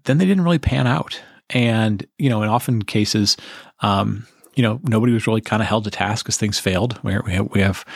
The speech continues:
uh, you know, we've sort of lived with a mantra of, like, build fast and break things. And, um, you know, it's better to, you know, constantly be making changes 'cause that'll, that'll make things more stable.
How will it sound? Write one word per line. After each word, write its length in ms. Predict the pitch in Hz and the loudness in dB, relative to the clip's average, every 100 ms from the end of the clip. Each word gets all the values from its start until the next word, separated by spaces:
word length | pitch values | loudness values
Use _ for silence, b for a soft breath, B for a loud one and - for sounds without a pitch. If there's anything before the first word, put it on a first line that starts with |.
| B B B | B B B
uh, 260 | 101 95 98 | -2 0 0
you 120 | - | 0
know, 80 | 98 | 0
we've 100 | 95 | 0
sort 160 | - 101 | 0 0
of 100 | 98 | 2
lived 240 | 104 101 | 2 2
with 120 | 101 | 2
a 40 | 92 | 2
mantra 400 | 90 98 - 92 | 2 2 2 0
of, 80 | |
like, 220 | 92 90 - | -2 -6 -2
build 220 | 101 - | -2 -2
fast 360 | 82 95 - | -4 -4 -6
and 100 | 95 | -6
break 240 | - 92 - | -2 0 0
things. 520 | - 98 95 92 90 | 0 2 2 0 -2
And, 160 | - - B B B - | -4 -6 B B B -4
um, 380 | 92 87 - - | -2 -2 -4 -8
you 80 | - | -6
know, 60 | 92 | -6
it's 100 | - | -2
better 320 | 104 104 98 | 0 2 2
to, 260 | 95 90 80 | 2 0 0
you 80 | |
know, 80 | 95 | -2
constantly 520 | - 104 101 - 110 | -2 -2 -2 -2 -4
be 60 | 90 | -2
making 260 | 98 - 101 | -4 -2 -2
changes 420 | 101 95 104 98 | 0 0 0 -2
'cause 140 | - | -2
that'll, 260 | 90 92 95 | 0 0 0
that'll 160 | 98 | 0
make 220 | 98 98 101 | 2 2 0
things 200 | 95 - | -2 0
more 140 | 101 | 0
stable. 500 | - 92 92 101 98 | 2 2 0 -2 -4